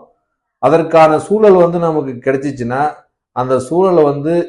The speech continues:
அதுக்கு சரியான சூழலாக நாம கருதி அந்த செயலை அப்பொழுதே செய்து அதனை வெற்றி காண வேண்டும் என்கிறார்.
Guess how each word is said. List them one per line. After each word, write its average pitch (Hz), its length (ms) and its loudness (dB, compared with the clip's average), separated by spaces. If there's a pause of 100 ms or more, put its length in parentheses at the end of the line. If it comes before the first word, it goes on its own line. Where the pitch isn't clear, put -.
(240)
அதுக்கு 123 280 -6
சரியான 160 480 4
சூழலாக 147 500 -2
நாம 127 340 -8
கருதி 156 460 -2 (300)
அந்த 117 240 -10
செயலை 156 480 -2
அப்பொழுதே 156 680 -2 (140)
செய்து 139 580 -8
அதனை 120 200 -4
வெற்றி 120 360 -6
காண 127 300 -6
வேண்டும் 117 380 -6
என்கிறார். 101 480 -8